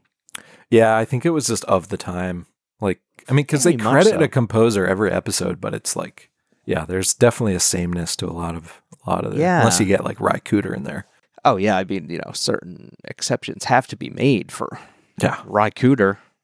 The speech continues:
Speaker 1: Sherry Rose, come back.
Speaker 2: Sherry Rose, you
Speaker 1: She's still
Speaker 2: are
Speaker 1: working, it looked like. I saw that picture of her with, uh, Eric Roberts that you mentioned last week. Amazing.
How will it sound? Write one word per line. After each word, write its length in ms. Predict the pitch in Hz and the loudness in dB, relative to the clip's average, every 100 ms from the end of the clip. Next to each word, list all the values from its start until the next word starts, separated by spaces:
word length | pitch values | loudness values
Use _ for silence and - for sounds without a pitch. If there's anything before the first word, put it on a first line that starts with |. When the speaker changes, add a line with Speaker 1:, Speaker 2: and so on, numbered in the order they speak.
| _ | _
Speaker 1:
Sherry 340 | - 156 262 330 | 2 4 4 2
Rose, 500 | 151 196 196 95 - | 2 4 4 2 -2
come 180 | 151 | -2
back. 420 | 180 185 139 - _ _ _ _ _ _ _ _ _ _ _ _ | 0 2 0 -4 _ _ _ _ _ _ _ _ _ _ _ _
Speaker 2:
Sherry 340 | - 196 226 | -12 -6 0
Rose, 500 | 147 143 104 - - | 0 0 -2 -6 -10
you 220 | 120 160 | -6 -4
Speaker 1:
She's 200 | 175 214 | 0 0
still 200 | - 370 - | 4 6 6
Speaker 2:
are 60 | 113 117 | 4 2
Speaker 1:
working, 300 | 104 82 92 _ _ | -2 -6 -12 _ _
it 80 | 101 | -8
looked 200 | 90 - | -6 -8
like. 340 | 87 82 _ _ _ _ _ | -10 -10 _ _ _ _ _
I 80 | 113 | -4
saw 220 | - 123 | 4 6
that 180 | 120 101 | 6 4
picture 600 | - 107 - 90 85 87 _ _ | 0 -2 0 0 0 -6 _ _
of 160 | 101 - | -10 -2
her 140 | 98 | 0
with, 200 | 95 90 | 0 -2
uh, 320 | - 78 - - _ _ _ _ _ _ _ _ _ _ _ _ | -4 -4 -6 -10 _ _ _ _ _ _ _ _ _ _ _ _
Eric 240 | 107 98 87 | 2 2 4
Roberts 580 | 90 92 87 - - - - | 2 2 -4 -10 -18 -20 -20
that 100 | - | -14
you 80 | |
mentioned 340 | 90 90 - 107 | -10 -6 -6 -6
last 240 | 104 - | -8 -10
week. 280 | - - - _ _ _ _ _ _ | -12 -20 -20 _ _ _ _ _ _
Amazing. 520 | 98 82 82 - 101 | -4 -2 -4 -6 -8